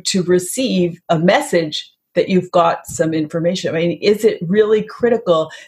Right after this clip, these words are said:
that you get an alert every single time you receive an email?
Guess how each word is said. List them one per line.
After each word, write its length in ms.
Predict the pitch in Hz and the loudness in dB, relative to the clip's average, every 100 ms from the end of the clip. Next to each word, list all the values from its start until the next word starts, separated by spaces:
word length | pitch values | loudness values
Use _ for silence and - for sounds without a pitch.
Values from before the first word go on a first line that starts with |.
| - | -2
that 200 | 185 185 | 0 0
you 100 | 190 | -2
get 280 | 190 180 - | 2 2 2
an 100 | 170 | 0
alert 480 | 170 180 240 175 - | 2 4 4 4 2
every 280 | 170 170 180 | 0 2 0
single 320 | 180 175 170 | 0 0 0
time 300 | 170 160 156 | 0 0 0
you 120 | 160 156 | 0 -4
receive 480 | 160 - 156 147 - - | -4 -2 -2 -2 -10 -4
an 240 | 170 175 247 | -2 -2 -2
email? 320 | 277 147 | 0 -2